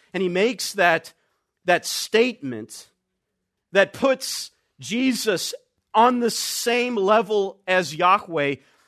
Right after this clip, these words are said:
when he says, "Truly, truly,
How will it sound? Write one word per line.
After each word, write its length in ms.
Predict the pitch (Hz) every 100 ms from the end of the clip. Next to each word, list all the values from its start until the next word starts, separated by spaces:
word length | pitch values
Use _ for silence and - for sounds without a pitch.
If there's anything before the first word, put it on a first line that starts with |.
| _ -
when 240 | 175 180
he 80 | 175
says, 440 | - 190 175 151
"Truly, 920 | - - 220 247 277 277 262 247 - -
truly, 800 | - - 247 233 233 233 214